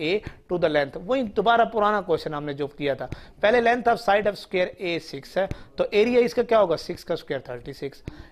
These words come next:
area of side of square B है एट है, इसका स्क्वायर क्या हो जाएगा? सिक्सटी फ़ोर।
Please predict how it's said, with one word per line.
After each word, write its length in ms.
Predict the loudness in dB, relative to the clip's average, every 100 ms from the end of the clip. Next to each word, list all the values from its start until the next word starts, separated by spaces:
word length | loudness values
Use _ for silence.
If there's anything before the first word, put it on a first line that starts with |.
| -4
area 320 | 0 4 4
of 80 | 4 4
side 240 | 4 4
of 120 | 0
square 380 | -2 -2 -2 -2
B 140 | -2 -2
है 160 | -2 -2
एट 260 | -2 0
है, 100 | -2 -2
इसका 220 | -6 -8
स्क्वायर 320 | -6 -4 -4
क्या 160 | 0 -2
हो 80 |
जाएगा? 220 | -2 -2 -4
सिक्सटी 360 | -4 -10 -12
फ़ोर। 260 | -10 -10